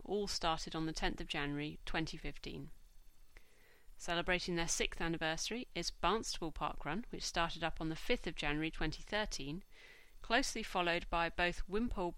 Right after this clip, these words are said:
Estate and Harrow Lodge Park Run, which started on the twelfth of January twenty thirteen. Saint Albans Park Run and York Park Run both started on the fourteenth of January twenty twelve,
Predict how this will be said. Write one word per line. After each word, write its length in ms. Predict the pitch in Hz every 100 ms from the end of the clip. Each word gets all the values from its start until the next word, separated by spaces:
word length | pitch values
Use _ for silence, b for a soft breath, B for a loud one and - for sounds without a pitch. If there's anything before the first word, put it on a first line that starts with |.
| -
Estate 560 | - - 208 175 - -
and 120 | 170 160
Harrow 300 | 180 196 190
Lodge 340 | 185 180 -
Park 300 | - 143 -
Run, 240 | - 143 143
which 200 | - 98
started 340 | - 175 175 -
on 140 | 165
the 40 | 160
twelfth 360 | - 220 -
of 80 | 143
January 340 | 139 135 135
twenty 300 | 139 - 139 -
thirteen. 460 | 151 - 143 156 - - - - - - - - B B B B B B B B B
Saint 240 | - 180 -
Albans 400 | 202 208 208 -
Park 320 | 220 - -
Run 160 | 269 247
and 180 | 165 170
York 300 | 202 214 -
Park 320 | 156 - -
Run 240 | 147 180 -
both 240 | 185 233
started 380 | - 170 160 -
on 80 | 160
the 60 |
fourteenth 500 | 165 - 285 - 151
of 80 | 156
January 320 | - 151 165
twenty 360 | 170 - 180 -
twelve, 420 | - 156 139 139